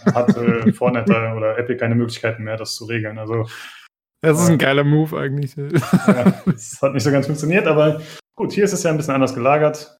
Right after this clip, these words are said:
Speaker 2: da das ja direkt dann, ja, ist die Frage, das soll ja, soll das mit jeder Maus und Tastatur spielbar sein oder soll das dann eine exklusive
Speaker 1: Also,
Speaker 2: Xbox
Speaker 1: soweit,
Speaker 2: Hardware
Speaker 1: soweit ich's
Speaker 2: sein?
Speaker 1: kapiert hab,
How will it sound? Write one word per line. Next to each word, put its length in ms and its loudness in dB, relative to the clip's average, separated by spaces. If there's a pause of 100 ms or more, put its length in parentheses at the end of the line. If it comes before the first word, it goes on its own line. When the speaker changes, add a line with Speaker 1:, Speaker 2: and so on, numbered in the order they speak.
Speaker 2:
da 200 -2
das 120 -4
ja 80 -4
direkt 360 -4
dann, 580 -4 (720)
ja, 60 -12
ist 120 -10
die 60 -8
Frage, 460 0
das 140 -6
soll 160 0
ja, 200 2 (340)
soll 160 -4
das 140 -4
mit 120 0
jeder 200 2
Maus 200 2
und 80 0
Tastatur 380 -8
spielbar 340 -6
sein 300 -4
oder 220 -2
soll 120 2
das 140 0
dann 240 0
eine 580 -4 (100)
exklusive 680 -4
Speaker 1:
Also, 240 0
Speaker 2:
Xbox 80 -2
Speaker 1:
soweit, 300 2
Speaker 2:
Hardware 240 -6
Speaker 1:
soweit 220 2
ich's 100 -4
Speaker 2:
sein? 100 -6
Speaker 1:
kapiert 320 0
hab, 160 0